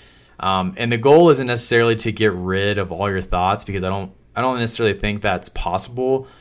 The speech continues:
It's to strengthen that muscle of whenever you do notice a thought come popping in your head, um, letting it pass by, or it's strengthening that muscle of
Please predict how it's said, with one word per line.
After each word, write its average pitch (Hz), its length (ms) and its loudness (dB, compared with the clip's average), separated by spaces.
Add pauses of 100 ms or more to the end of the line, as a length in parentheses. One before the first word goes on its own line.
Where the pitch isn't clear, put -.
(540)
It's 123 160 -4
to 120 120 -4
strengthen 135 580 -2
that 117 160 0
muscle 110 720 -2
of 104 480 -2 (360)
whenever 113 320 0
you 107 140 -2
do 107 320 -4
notice 101 520 -2
a 104 60 -10
thought 92 680 -2 (800)
come 101 260 -4
popping 101 300 0 (100)
in 95 40 -6
your 95 120 -4
head, 92 500 -2
um, 90 320 -4
letting 110 400 0
it 98 100 -4
pass 98 300 4
by, 92 480 2
or 95 340 -2
it's 95 380 -6 (260)
strengthening 127 580 -6
that 117 140 0
muscle 104 680 -2
of 95 560 -4